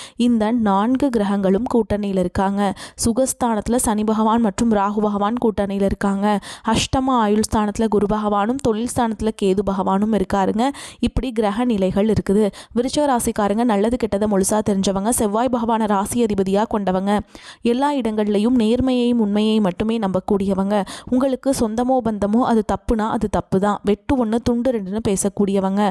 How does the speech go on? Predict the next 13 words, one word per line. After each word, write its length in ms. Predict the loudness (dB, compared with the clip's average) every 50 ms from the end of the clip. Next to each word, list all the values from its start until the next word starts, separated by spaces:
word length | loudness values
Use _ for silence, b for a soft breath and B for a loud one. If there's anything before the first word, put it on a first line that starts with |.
| -2 B B B B B
உங்களை 300 | 0 0 2 2 2 2
ஒருத்தர் 300 | 0 0 -2 -2 -2 -2
பஞ்சாயத்து 500 | -2 -2 0 0 0 0 0 -2 -2 -2 -2
கூட்டிட்டு 300 | -2 -2 -2 -2 -2 0 0
போறாங்க 280 | 0 0 -2 -2 -2 -2
அப்படின்னா, 260 | -2 -2 0 0 0
நீங்க 220 | 2 2 0 0 0 0
கூட்டிட்டு 300 | 0 0 0 -2 -2 0 0
போறவர் 240 | 0 0 -2 -4 -6
பக்கமெல்லாம் 380 | -4 -4 -2 -2 0 0 0 0 -2
சப்போர்ட் 280 | 0 0 -2 -2 -2 -2
பண்ண 140 | -4 -2 -2 -2
மாட்டீங்க. 340 | -2 -2 -2 -2 0 0